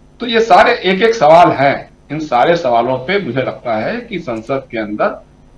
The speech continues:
बहुत ही आक्रामक विपक्ष और बौखलाहट में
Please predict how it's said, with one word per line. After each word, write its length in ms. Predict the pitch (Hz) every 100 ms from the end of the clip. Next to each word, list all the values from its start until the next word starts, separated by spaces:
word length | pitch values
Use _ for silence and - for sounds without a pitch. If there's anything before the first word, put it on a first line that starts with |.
| - 104
बहुत 300 | 135 156 185
ही 120 | 196
आक्रामक 640 | - 120 - 120 131 110 -
विपक्ष 480 | 110 104 175 170 - - _ _ _ _ _ _ _ _ _ _ 165
और 440 | 185 247 254 - _ _ _ -
बौखलाहट 840 | 139 180 175 160 170 170 220 220
में 320 | 180 170 175